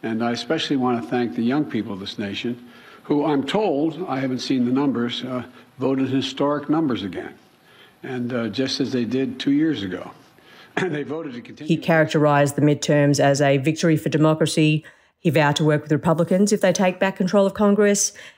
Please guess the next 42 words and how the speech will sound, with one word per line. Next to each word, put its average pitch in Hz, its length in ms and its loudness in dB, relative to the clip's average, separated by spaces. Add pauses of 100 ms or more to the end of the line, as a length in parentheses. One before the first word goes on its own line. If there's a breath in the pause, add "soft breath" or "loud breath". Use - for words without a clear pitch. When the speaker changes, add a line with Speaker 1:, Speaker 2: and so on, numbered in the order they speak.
(180 loud breath)
Speaker 2:
And 180 180 4
he 196 80 4
said 208 200 4
Americans 196 480 4
had 170 80 4
made 165 180 4
it 160 40 4
clear 156 260 2
that 147 100 2
they 156 160 4
don't 147 220 2
want 139 280 2
a 139 40 -2
constant 135 520 -2
political 135 440 0
battle 127 360 2
in 135 160 2
this - 140 2
country. 135 560 0 (1040 loud breath)
Speaker 1:
And 151 60 0
let 180 80 4
me 196 80 2
say 151 240 0
this. - 380 -8 (580 soft breath)
Regardless, 147 840 -2
regardless 165 680 -4
of 127 140 -4
what 131 200 -6
the 120 60 -10
final 120 420 -4
tally 107 420 -6
in 101 120 -8
these 104 200 -10
elections 104 440 -12
show, 90 480 -10
and 98 100 -18
there's 98 140 -16
still 117 320 -8
some 104 220 -12
counting 104 360 -6
going 101 300 -10
on, 92 320 -12